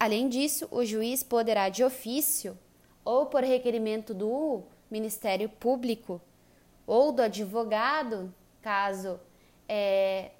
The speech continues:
ou, ou do advogado de defesa, se tiver, determinar que o preso lhe seja apresentado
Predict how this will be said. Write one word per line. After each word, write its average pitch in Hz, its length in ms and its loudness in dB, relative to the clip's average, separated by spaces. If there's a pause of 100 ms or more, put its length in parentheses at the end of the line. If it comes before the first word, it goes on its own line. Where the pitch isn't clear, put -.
(480)
ou, 220 380 -2
ou 226 120 4
do 240 80 2
advogado 226 560 0
de 180 160 -6
defesa, 220 760 -2 (420)
se - 220 -8
tiver, 233 600 2 (460)
determinar 285 840 2
que - 140 -8
o 294 60 0
preso 233 560 0
lhe 262 140 -4
seja 247 420 0 (100)
apresentado 262 1120 2